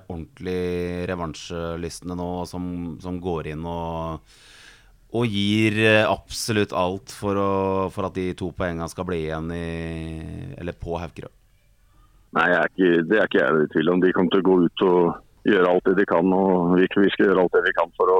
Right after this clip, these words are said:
Speaker 2: for å vinne den håndballkampen. Men det er viktig at det, det er ikke, det kan ikke bare være hjertet. Du må ta med huet også. For det er, eh, vi må få vekk litt av dette dumme ut-, dumme utvisninger,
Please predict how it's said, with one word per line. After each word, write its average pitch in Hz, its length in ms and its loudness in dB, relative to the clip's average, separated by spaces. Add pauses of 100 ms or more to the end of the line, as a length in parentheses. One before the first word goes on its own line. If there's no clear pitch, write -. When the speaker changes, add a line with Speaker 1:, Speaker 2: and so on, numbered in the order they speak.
Speaker 2:
for 95 120 2
å 92 80 4
vinne 90 280 2
den 85 160 0
håndballkampen. 87 560 -2
Men 101 160 -2
det 104 80 4
er 117 140 2
viktig - 260 -2
at - 80 -4
det, 107 160 0
det - 80 2
er - 80 0
ikke, 107 240 2 (960)
det 123 80 0
kan 107 160 0
ikke 139 160 2
bare 110 240 4
være 131 160 4
hjertet. 135 360 0
Du 107 120 0
må 123 80 2
ta 113 160 2
med 120 160 2
huet 113 240 4
også. - 240 -6 (400)
For 113 160 0
det 104 140 4
er, 107 180 0
eh, 107 80 0 (600)
vi 110 80 2
må 120 160 4
få 120 220 4
vekk 117 180 0
litt - 160 0
av 104 140 4
dette 95 260 2 (1040)
dumme 120 320 6
ut-, - 180 -2
dumme 110 300 6
utvisninger, 110 800 2